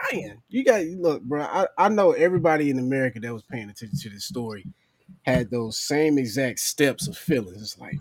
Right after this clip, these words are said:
"Damn, she missing. Damn, save our black women. Damn. What the fuck? Why? Why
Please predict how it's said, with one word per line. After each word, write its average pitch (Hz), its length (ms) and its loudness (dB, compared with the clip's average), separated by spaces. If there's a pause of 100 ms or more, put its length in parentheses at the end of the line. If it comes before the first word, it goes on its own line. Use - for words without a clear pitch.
"Damn, 165 360 2
she 123 160 -6
missing. 120 540 0
Damn, 156 480 0
save 180 340 0
our 175 160 2
black 160 300 2
women. 143 420 0 (580)
Damn. 156 580 2 (960)
What 190 260 2
the 190 60 0
fuck? 202 460 8 (480)
Why? 202 600 4 (500)
Why 214 200 0